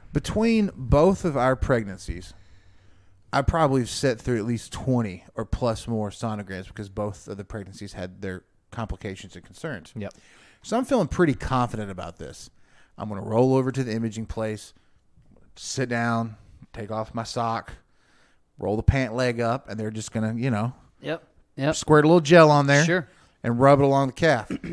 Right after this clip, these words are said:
Speaker 1: That is one hundred percent not what they were gonna do.
Speaker 3: They stripped you down and put you in one of them gowns.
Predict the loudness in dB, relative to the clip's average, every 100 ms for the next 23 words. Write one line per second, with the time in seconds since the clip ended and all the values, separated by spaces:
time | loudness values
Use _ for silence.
0 | -10 -12 -12 -16 -16 -18 -20 -20 -20 -20
1 | -6 4 6 6 4 -10 -20 -20 -20 -10
2 | -2 2 2 0 0 2 4 2 0 -2
3 | -2 -2 -4 -6 -8 -4 -2 -2 -4 -8
4 | -8 -8 -8 -16 -12 -8 -8 -10 -12 -14
5 | -4 -2 -2 0 0 0 2 4 4 2
6 | 0 2 0 2 2 0 0 0 0 0
7 | -4 -12